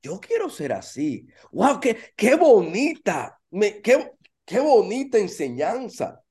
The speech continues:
qué bonita, qué, qué bonita convicción tú tienes." El cristiano tiene la, el, el, la oportunidad y el privilegio de hacer más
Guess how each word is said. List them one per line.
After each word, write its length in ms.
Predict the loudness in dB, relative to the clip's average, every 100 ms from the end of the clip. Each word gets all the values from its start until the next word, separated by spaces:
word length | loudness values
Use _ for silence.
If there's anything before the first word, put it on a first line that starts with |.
| _ _ _
qué 180 | 2 4
bonita, 1080 | 6 4 2 -2 -4 -4 2 2 2 -4 -14
qué, 260 | -6 -6 -2
qué 140 | -2
bonita 920 | 0 0 -2 -4 -8 -4 -2 -2 -6 -4
convicción 1080 | 0 0 -2 -8 -12 -16 -8 -2 -2 -2 -6
tú 180 | -12 -14
tienes." 560 | -12 -8 -4 -6 -6 -20 _
El 220 | -2 -2 -2
cristiano 1200 | -6 -6 -8 -12 -6 0 2 2 0 0 -2 -2 -12 -10
tiene 560 | -6 -4 -2 0 0 -2
la, 520 | -2 -2 -4 -6 _ 0
el, 280 | 0 0 -10
el, 160 | -6 0
la 80 | 0
oportunidad 1040 | 2 2 2 0 -10 -8 -8 -4 -2 -4 -6
y 220 | -4 2
el 220 | 2 2
privilegio 1080 | -4 -4 -4 -4 2 2 0 -6 -4 -4 -6 _ _
de 240 | -8 2 4
hacer 640 | 4 0 0 2 2 0
más 360 | -6 0 4